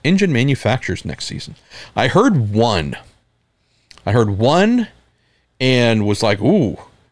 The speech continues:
okay, I can rationalize that all on my own. That makes total sense." Spoke to the manufacturer. They said, "Uh, haven't heard the first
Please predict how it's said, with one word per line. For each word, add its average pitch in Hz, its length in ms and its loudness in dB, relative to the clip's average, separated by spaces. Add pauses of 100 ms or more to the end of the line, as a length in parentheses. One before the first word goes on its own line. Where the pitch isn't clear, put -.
(140)
okay, 123 500 -2 (260)
I 175 120 -2
can 127 160 0
rationalize 107 840 0
that 101 260 0 (880)
all 185 240 4
on 131 140 4
my 87 200 0
own. 117 260 0 (140)
That 175 220 -2
makes 175 340 -2
total 185 720 2
sense." - 540 -6 (1200)
Spoke - 380 -2
to 170 80 2
the 151 60 2
manufacturer. 151 840 0 (280)
They 113 120 -2
said, 113 360 0 (720)
"Uh, 107 760 0 (280)
haven't 147 440 -2
heard 165 420 -2 (420)
the 110 300 0
first - 640 -2